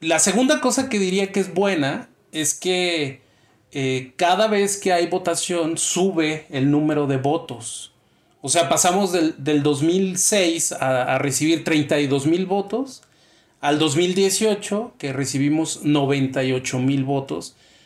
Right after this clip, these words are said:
Estoy hablando para presidente de la República, ¿no? Entonces,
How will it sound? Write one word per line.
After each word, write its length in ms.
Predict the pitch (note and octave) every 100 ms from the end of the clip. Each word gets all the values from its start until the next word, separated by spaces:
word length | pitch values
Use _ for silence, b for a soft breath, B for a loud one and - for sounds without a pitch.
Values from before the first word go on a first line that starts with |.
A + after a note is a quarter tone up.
| b
Estoy 260 | C3 A#2+ C#3+
hablando 400 | C#3+ C#3+ C3+ C#3
para 260 | C3+ B2
presidente 600 | - B2 - A#2 A#2 A2+
de 100 | C3
la 120 | B2+ C#3
República, 540 | C#3+ - B3 D#3+ C3+
¿no? 80 | C3+
Entonces, 380 | D3 E3 -